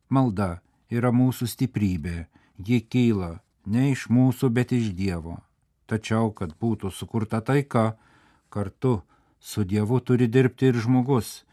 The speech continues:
Todėl visi gali prisijimti karo naštą, visi savo buvimu, maldos susitikime Kijeve gali sakyti: Kai jūs puolate Ukrainą,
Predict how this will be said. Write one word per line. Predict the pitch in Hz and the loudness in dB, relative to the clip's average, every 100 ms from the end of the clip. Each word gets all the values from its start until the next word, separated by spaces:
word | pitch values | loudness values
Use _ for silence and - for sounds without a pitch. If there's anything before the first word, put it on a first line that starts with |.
| _ _ _ - | _ _ _ -8
Todėl | 101 101 101 95 | -6 -2 -2 -4
visi | 90 98 - 117 | -6 -6 -4 0
gali | 110 95 92 | 0 0 -4
prisijimti | - 90 - 101 107 107 - 101 - - | -6 -12 -6 0 2 0 0 -6 -6 -6
karo | 101 101 95 92 | -2 0 -2 -2
naštą, | 101 113 117 - 95 80 _ - | 0 0 0 -4 -6 -6 _ -2
visi | 120 - 127 117 92 | -2 0 0 0 0
savo | - 110 98 90 | -4 -4 -2 -4
buvimu, | 85 101 104 110 135 135 _ _ _ _ - | -2 0 2 4 2 0 _ _ _ _ -2
maldos | 107 101 113 104 | 0 2 0 -2
susitikime | 107 - 104 104 120 117 117 101 - | -6 -8 -8 -4 2 4 4 0 -2
Kijeve | 127 131 131 131 131 127 _ _ _ _ - | 0 2 0 0 -2 -4 _ _ _ _ -12
gali | 90 110 113 113 | 0 2 4 2
sakyti: | 113 135 120 135 117 101 101 87 - _ _ _ | 2 0 0 2 2 2 -2 -2 -8 _ _ _
Kai | - 113 104 95 | 2 2 4 0
jūs | 127 135 107 - - | 0 2 0 -6 -14
puolate | - 127 117 92 - 85 80 76 - | -4 0 0 -2 -4 -6 -6 -12 -6
Ukrainą, | 123 - 95 90 110 131 135 | -6 -4 -4 0 2 4 2